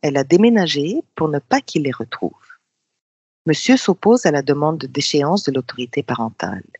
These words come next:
Il nie avoir des difficultés à gérer ses émotions et ne reconnaît pas avoir posé des gestes violents.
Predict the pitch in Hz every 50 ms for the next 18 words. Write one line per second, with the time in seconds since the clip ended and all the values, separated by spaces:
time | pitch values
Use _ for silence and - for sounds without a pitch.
0 | _ _ _ _ _ _ _ _ _ - 160 170 165 185 202 233 247 233 185 151
1 | 151 151 147 147 147 135 127 139 156 - - - - - - 156 - _ - 160
2 | 156 139 131 127 139 135 - 139 139 - - 127 117 - 127 127 120 117 117 -
3 | - - 147 147 160 190 - _ _ _ _ _ _ _ _ _ _ _ _ -
4 | 170 160 160 151 - - 294 - - 302 277 233 185 - _ 170 180 180 160 151
5 | 139 - _ - 147 127 - 202 226 185 151 127 - 147 147 - - - 123 120
6 | 120 113 - - - -